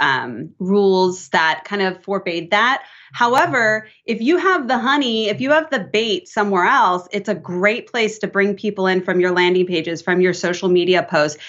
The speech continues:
and qualify them. This is especially helpful if you have higher ticket priced items. I'll give you an example. I just did a case study on Kerwin Rae, who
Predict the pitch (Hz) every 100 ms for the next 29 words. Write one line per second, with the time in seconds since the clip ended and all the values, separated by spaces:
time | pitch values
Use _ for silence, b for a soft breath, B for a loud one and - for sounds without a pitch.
0 | B - 202 190 - - 208 233 220 -
1 | 151 151 143 139 135 - B B 220 269
2 | 233 220 - 226 247 - 285 220 208 208
3 | 240 208 202 180 - 190 185 202 208 202
4 | - - 202 208 185 - - 180 175 180
5 | - - _ - 175 165 123 147 - B
6 | B - 214 269 302 277 240 190 208 202
7 | 208 185 190 208 220 190 - 214 214 -
8 | 190 170 170 170 220 208 196 180 170 165
9 | 143 151 202 185